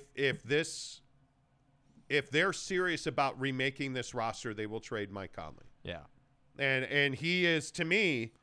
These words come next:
Speaker 1: he's the guy that's got the most, the
Speaker 2: Yeah.
Speaker 1: most value.
Speaker 2: Yeah.
Speaker 1: So there you have it. Uh, make sure you follow us on Twitter, Instagram, and TikTok, The Monty Show, M O N T Y, The Monty Show.
Speaker 2: TikTok, by the way, yeah, my handle's S L C Supercars. Sorry, I didn't mean to
Speaker 1: Yes,
Speaker 2: cut you
Speaker 1: go
Speaker 2: off.
Speaker 1: ahead.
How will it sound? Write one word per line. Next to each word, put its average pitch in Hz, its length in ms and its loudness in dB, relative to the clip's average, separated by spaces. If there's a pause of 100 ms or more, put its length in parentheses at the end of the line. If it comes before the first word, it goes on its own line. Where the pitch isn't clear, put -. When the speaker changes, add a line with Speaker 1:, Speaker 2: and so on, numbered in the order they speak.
(280)
Speaker 1:
he's 170 300 -4
the 160 80 2
guy 143 240 4
that's 127 220 -4
got 123 260 -2
the 127 60 -4
most, 110 580 -8 (360)
the 113 60 0
Speaker 2:
Yeah. 143 120 4
Speaker 1:
most - 180 -12
value. 62 300 -12 (180)
Speaker 2:
Yeah. 127 160 2
Speaker 1:
So 98 220 -2 (400)
there 156 160 4
you 147 80 4
have 139 200 4
it. 107 240 -4
Uh, 135 920 6
make 170 200 2
sure 196 160 0
you 170 100 0
follow 175 320 4
us - 160 0
on 143 120 0
Twitter, 170 380 -2
Instagram, 156 480 -2
and 127 100 -4
TikTok, 175 480 0
The 160 60 -4
Monty 151 340 -2
Show, 147 320 2
M 156 160 -4
O 175 140 2
N 156 140 0
T 151 180 -2
Y, 135 200 4
The 107 80 -6
Monty 104 380 -6
Show. 101 480 -6
Speaker 2:
TikTok, 214 540 2 (200)
by 156 160 6
the 135 100 2
way, 107 300 4
yeah, 123 160 0
my 131 220 0
handle's 120 300 -2
S 113 180 -2
L 107 80 -2
C 101 140 -8
Supercars. 85 520 -8
Sorry, 80 240 -10
I 82 40 -12
didn't 85 120 -10
mean 87 80 -2
to 78 40 -4
Speaker 1:
Yes, - 80 -8
Speaker 2:
cut - 20 -10
you - 60 -8
Speaker 1:
go 127 60 2
Speaker 2:
off. 123 40 0
Speaker 1:
ahead. 95 140 -2